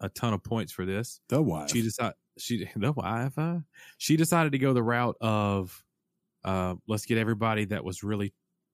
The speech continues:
Speaker 1: in the circle of making sure for the, especially the initial part of getting back right.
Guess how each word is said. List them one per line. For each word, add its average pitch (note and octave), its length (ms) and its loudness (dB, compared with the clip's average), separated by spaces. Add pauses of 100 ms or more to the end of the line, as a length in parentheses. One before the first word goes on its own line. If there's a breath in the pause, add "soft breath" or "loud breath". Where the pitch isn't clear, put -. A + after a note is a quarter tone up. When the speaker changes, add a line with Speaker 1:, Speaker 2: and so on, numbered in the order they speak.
Speaker 1:
in G#2 160 -2
the F#2 60 -4
circle C3 800 0
of G2 580 -4 (100)
making G#2+ 340 -4
sure G#2 220 -2
for G2 160 -6
the, F#2+ 120 -2
especially A2 460 -4
the F#2+ 120 -4
initial G2+ 360 -2
part A2 280 0
of G#2 160 2 (720)
getting A2 200 -2
back A2 240 -2
right. G#2+ 320 -2